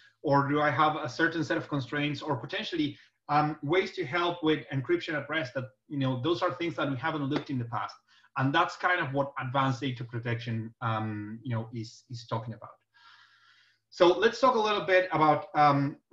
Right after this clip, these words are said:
data protection as, um, a whole. You know, uh, the requirements here are, are, are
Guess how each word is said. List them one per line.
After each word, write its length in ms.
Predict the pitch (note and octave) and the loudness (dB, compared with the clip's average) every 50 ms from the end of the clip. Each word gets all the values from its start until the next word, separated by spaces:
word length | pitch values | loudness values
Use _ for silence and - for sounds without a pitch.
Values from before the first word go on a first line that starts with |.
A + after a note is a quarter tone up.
| D#3+ C3+ | -4 0
data 280 | B2 D#3 D#3+ D#3+ D#3+ - | 2 2 2 2 0 -4
protection 640 | C3+ C3+ B2 D#3 D3 - - - C#3 B2+ A#2+ A#2+ A#2+ - - - | -6 -4 -2 -2 -2 -2 -2 -2 0 2 2 0 -2 -4 -4 0
as, 420 | C3 C3 B2+ B2+ B2 B2 - - - - | 2 4 4 4 4 2 -2 -6 -14 -8
um, 640 | - B2+ A#2+ A#2 A#2+ A#2 A2+ A2+ A2+ A2 A2 A#2 - - | -2 0 2 4 4 4 2 2 0 -2 -4 -8 -10 -8
a 80 | B2 A#2 | -6 -4
whole. 420 | - B2+ A#2 A2 G#2 G#2 - _ - | -2 0 0 0 -2 -4 -10 _ -10
You 80 | - C3 | -6 -4
know, 300 | A#2+ A#2 A#2 A#2 A#2+ - C#3 | -2 -2 -2 -4 -6 -8 -6
uh, 300 | C3 C3 C3 C3 B2+ A#2 - - _ _ _ _ _ _ _ _ _ _ _ _ _ _ _ _ _ _ _ _ - | -4 -2 0 -2 -2 -4 -6 -12 _ _ _ _ _ _ _ _ _ _ _ _ _ _ _ _ _ _ _ _ -6
the 140 | C#3+ D3 D#3 | 0 0 2
requirements 560 | D#3+ D#3 - A3 A#3+ B3+ B3+ A3 F3+ E3 - | 2 0 2 4 4 4 4 4 2 -2 0
here 220 | - F3 E3+ D#3 | 4 6 6 8
are, 280 | D3+ C#3+ C#3+ C#3+ C#3+ - | 8 6 6 4 4 2
are, 260 | C#3 C#3 C#3 C3+ - - | 2 4 4 2 0 0
are 160 | D3 C#3+ C#3+ | 0 0 0